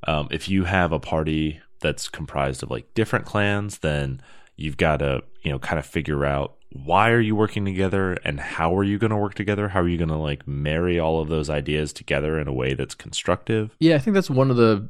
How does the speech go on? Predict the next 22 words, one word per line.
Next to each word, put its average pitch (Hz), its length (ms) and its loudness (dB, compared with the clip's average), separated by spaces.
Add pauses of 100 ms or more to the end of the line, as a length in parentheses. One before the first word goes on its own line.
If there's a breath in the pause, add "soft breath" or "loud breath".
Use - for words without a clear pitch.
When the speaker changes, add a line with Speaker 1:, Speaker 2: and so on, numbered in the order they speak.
Speaker 2:
sort 123 160 0
of - 180 -6
biggest 113 440 2
issues 120 380 0
that 123 60 -2
you 113 80 0
kinda 113 200 2
ran 104 240 2
into 120 280 2
when 113 140 2
you 101 120 2
were 95 420 2
playing 110 320 4
the, 98 440 0
the 117 180 2
actual, 98 560 2
like, 101 180 -4
Vampire 101 260 0
the 98 60 0
Masquerade 98 420 -4
game 110 320 2
was, 107 220 0